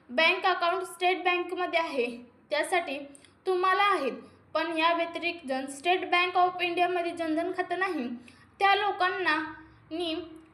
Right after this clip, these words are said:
जनधन खात्यामध्ये ट्रान्सफर देखील करू शकता. तसं बेसिक सेव्हिंग अकाउंट जर तुमचं असेल तर त्याला जनधन योजनेच्या खात्यात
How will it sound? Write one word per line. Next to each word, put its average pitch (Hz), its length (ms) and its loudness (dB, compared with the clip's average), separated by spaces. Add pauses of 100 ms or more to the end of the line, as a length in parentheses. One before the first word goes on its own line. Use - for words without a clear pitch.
(160)
जनधन 330 460 2
खात्यामध्ये 370 580 0
ट्रान्सफर 339 560 2
देखील 339 480 -4
करू 330 180 2
शकता. 381 400 -2 (420)
तसं 302 320 2 (460)
बेसिक 349 440 0
सेव्हिंग 320 560 -2
अकाउंट 320 400 -2
जर 370 180 0
तुमचं 349 260 -2
असेल 247 420 0 (420)
तर 285 160 2
त्याला 285 320 4 (500)
जनधन 339 440 8
योजनेच्या 330 500 0
खात्यात 349 240 0